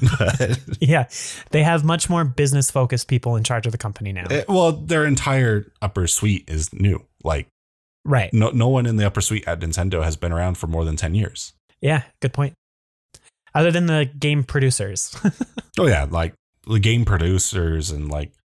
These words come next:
Speaker 1: so, like, Miyamoto's still around and all that, but, like, the
Speaker 2: Yeah.
Speaker 1: people that run the business, the, the, s-, the, the C-suite is,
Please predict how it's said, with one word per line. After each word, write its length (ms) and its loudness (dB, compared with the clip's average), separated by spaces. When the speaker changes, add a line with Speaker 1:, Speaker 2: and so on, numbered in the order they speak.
Speaker 1:
so, 140 0
like, 140 4
Miyamoto's 500 4
still 200 -2
around 320 -4
and 100 -4
all 120 -4
that, 320 -6
but, 120 -4
like, 220 -4
the 160 -4
Speaker 2:
Yeah. 180 2
Speaker 1:
people 200 0
that 280 -2
run 680 0
the 140 -2
business, 680 -2
the, 400 2
the, 160 -2
s-, 320 0
the, 400 0
the 140 -2
C-suite 680 0
is, 460 -2